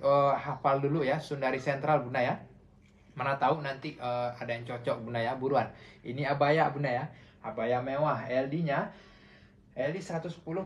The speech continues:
P B seratus tiga delapan, abaya mewah, buruan Bunda Herlin Herlina, apa kabar abaya? Bahan rayon super premium ya. Oke, ini masuk lelangan ya, mewah, saya siapkan buat malam hari ini.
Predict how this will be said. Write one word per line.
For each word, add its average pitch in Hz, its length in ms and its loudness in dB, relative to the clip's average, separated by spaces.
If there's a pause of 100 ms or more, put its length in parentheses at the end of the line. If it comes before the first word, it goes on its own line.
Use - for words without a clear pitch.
P 156 80 2
B 160 160 -2
seratus - 400 -4
tiga 135 320 -4
delapan, 113 560 -2
abaya 127 400 0
mewah, 143 320 6
buruan 143 400 8
Bunda 151 160 4
Herlin 165 400 2
Herlina, 180 720 4
apa 156 240 0
kabar 151 400 6
abaya? 127 480 4
Bahan 127 320 2
rayon 143 400 2
super 135 400 -6
premium 135 480 -2 (240)
ya. 139 320 -4 (240)
Oke, 185 320 0
ini 180 80 -2
masuk 180 320 0
lelangan 151 560 2 (240)
ya, 147 240 -4
mewah, 151 480 0
saya 160 240 -2
siapkan 175 400 2
buat 147 160 2
malam 135 240 0
hari 127 320 -2
ini. 117 160 -6